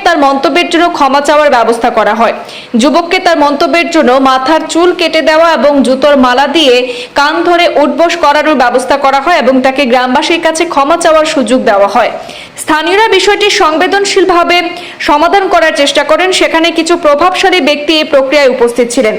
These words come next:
একাংশ যুবক মাওলানাদের শাস্তি এবং স্থানীয় প্রক্রিয়ার ভিডিও মোবাইলে ধারণ করে সোশ্যাল মিডিয়ায় ছড়িয়ে দেন। আর সেই ভিডিও দ্রুত ভাইরাল হওয়ার পর নতুন বিতর্ক সৃষ্টি হয়। এ মর্মে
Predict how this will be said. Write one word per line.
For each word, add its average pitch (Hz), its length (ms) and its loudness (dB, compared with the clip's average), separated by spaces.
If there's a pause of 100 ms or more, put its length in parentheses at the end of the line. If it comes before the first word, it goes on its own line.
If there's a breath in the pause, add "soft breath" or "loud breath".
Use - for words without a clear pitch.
একাংশ 320 420 -2
যুবক 302 460 0
মাওলানাদের 277 560 2
শাস্তি 294 460 -2
এবং 277 300 2
স্থানীয় 277 540 0 (420 loud breath)
প্রক্রিয়ার 302 540 2
ভিডিও 302 400 2
মোবাইলে 330 380 0
ধারণ 285 320 0
করে 311 220 0
সোশ্যাল 359 400 0
মিডিয়ায় 330 380 0
ছড়িয়ে 269 340 2
দেন। 311 200 0 (280 loud breath)
আর 254 140 -2
সেই 359 360 0
ভিডিও 302 420 0
দ্রুত 349 340 -2
ভাইরাল 285 400 0
হওয়ার 294 240 0
পর 277 280 0
নতুন 277 460 2
বিতর্ক 294 460 0 (100)
সৃষ্টি 240 260 0
হয়। 208 220 0 (640 loud breath)
এ 320 180 2
মর্মে 311 500 0